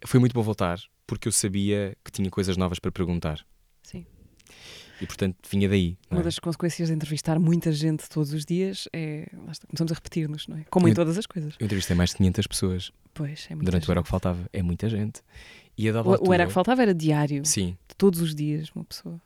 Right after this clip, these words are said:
Speaker 2: Uma
Speaker 1: Sim.
Speaker 2: conversa grande.
Speaker 1: Uma conversa de uma hora, uma hora e meia, todos os dias. Com a Ana Martins. Ou seja, chegávamos à loucura de ter na mesma semana, tipo, a Simone de Oliveira, a Helena Sacadura Cabral e o Bagão Félix e depois, de repente, o David Carreira. Tipo, era assim uma,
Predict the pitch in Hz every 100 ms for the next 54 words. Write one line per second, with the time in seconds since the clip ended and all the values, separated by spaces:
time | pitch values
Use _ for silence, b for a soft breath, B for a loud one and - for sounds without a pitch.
0 | _ 180 170 170 - 175 165 156 - _
1 | 92 95 90 85 95 92 95 95 95 110
2 | 123 95 90 90 98 123 131 _ _ _
3 | _ - 90 101 98 98 104 - b b
4 | b - 90 82 85 95 120 165 - -
5 | _ b b b - 87 104 120 104 104
6 | 110 104 107 - 117 127 113 117 117 -
7 | 120 123 120 - 117 98 95 101 101 -
8 | 107 110 117 117 117 - 113 113 113 110
9 | 107 95 98 110 123 107 107 - - 104
10 | 104 - 104 107 113 123 120 120 120 123
11 | 139 127 104 110 135 - 120 123 - -
12 | - 117 120 127 123 127 117 117 107 82
13 | - 95 101 - 104 107